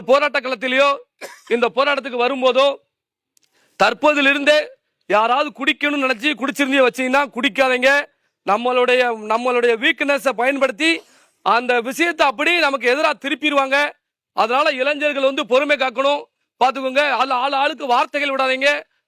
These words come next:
ஒவ்வொரு இடங்களையும் அப்படி இப்படின்னு சொல்லி பேசாதீங்க. இதை பேசி பேசி பேசி தான் நம்ம சீரழிஞ்சிட்டோம். ஒழுங்கா இருந்து, உண்மையா இருந்து, நேர்மையா இதுக்கான நீதியை நம்ம பெற்றுக் கொடுப்போம்,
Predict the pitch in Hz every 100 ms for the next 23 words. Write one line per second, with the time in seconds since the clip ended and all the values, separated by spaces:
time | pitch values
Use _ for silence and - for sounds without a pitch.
0 | - 254 269 262 285 302 262 226 285 269
1 | 285 277 285 208 302 294 277 269 262 285
2 | - _ _ - 254 247 269 311 294 220
3 | 302 269 214 302 247 277 339 339 _ _
4 | 208 247 240 302 311 269 233 269 - _
5 | _ _ 160 220 294 294 311 311 262 285
6 | 269 302 254 269 302 302 277 262 262 302
7 | - _ _ - 208 277 311 285 294 320
8 | - _ 240 240 262 247 233 311 311 294
9 | 262 233 233 240 247 220 294